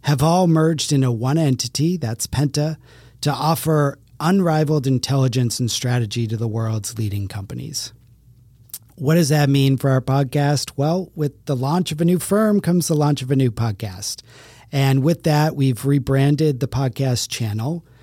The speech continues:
Nothing to worry about. We will still publish new episodes of the Macrocast here every Friday,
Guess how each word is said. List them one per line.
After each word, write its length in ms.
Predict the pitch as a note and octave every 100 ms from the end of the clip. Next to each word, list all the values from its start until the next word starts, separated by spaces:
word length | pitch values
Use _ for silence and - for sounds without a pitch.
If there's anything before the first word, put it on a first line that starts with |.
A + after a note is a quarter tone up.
| - - _ -
Nothing 440 | - B2+ D3 F3+ E3+
to 60 |
worry 300 | D#3+ D3+ D3+
about. 460 | D3+ C#3+ E3 G#3 E3
We 140 | D3
will 160 | C#3 C3+
still 420 | - - D#3+ F3
publish 480 | C#3+ D#3+ D#3 C#3+ -
new 240 | C#3 D#3+
episodes 600 | D#3 - D#3 - D3+ D3+
of 120 | C#3+ B2+
the 80 |
Macrocast 760 | C#3 C#3 C3 C3 A#2 C3+ C3 -
here 320 | - C#3 C3+ -
every 320 | D3+ C#3+ E3 C#3
Friday, 640 | - A2+ G#2+ A#2 D3+ E3+